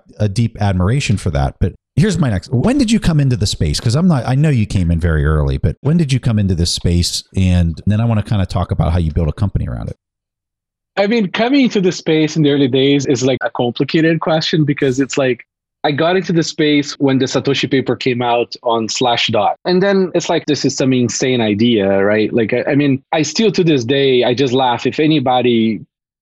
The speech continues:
Speaker 2: pre certain, pre twenty twelve sort of, like, said that this thing is, like, a certainty, like, twenty ten, it's like, okay, great. Like, some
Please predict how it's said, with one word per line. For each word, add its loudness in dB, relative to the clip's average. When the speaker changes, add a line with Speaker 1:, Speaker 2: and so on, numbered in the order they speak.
Speaker 2:
pre 2
certain, 0
pre 0
twenty 0
twelve 0
sort -2
of, 0
like, -2
said -4
that 0
this -2
thing 0
is, 0
like, 0
a 0
certainty, 0
like, 0
twenty 0
ten, -2
it's -2
like, 0
okay, 0
great. 0
Like, 0
some -2